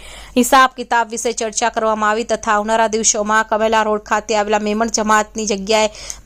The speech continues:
મેમણ હોલ અથવા પાર્ટી પ્લોટ બનાવવાની જાહેરાત કરવામાં આવી અને તે કામ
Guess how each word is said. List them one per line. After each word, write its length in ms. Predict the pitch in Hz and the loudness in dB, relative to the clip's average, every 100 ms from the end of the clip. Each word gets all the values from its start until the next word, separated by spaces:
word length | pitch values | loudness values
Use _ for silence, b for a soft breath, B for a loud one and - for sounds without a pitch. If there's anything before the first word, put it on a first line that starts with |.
| 226 | 2
મેમણ 320 | 240 247 240 | 4 4 4
હોલ 180 | 240 240 | 4 4
અથવા 240 | 220 - 226 | 0 -2 0
પાર્ટી 340 | 220 220 226 | 2 0 -2
પ્લોટ 180 | 220 220 214 | -4 -4 -2
બનાવવાની 480 | 214 220 214 214 208 | 0 2 0 -2 -2
જાહેરાત 400 | 202 196 214 214 | 0 2 0 0
કરવામાં 340 | 208 208 208 202 | 0 0 2 0
આવી 180 | 196 220 | 0 -2
અને 80 | 214 | 0
તે 100 | 214 208 | -2 0
કામ 180 | 214 214 | 0 0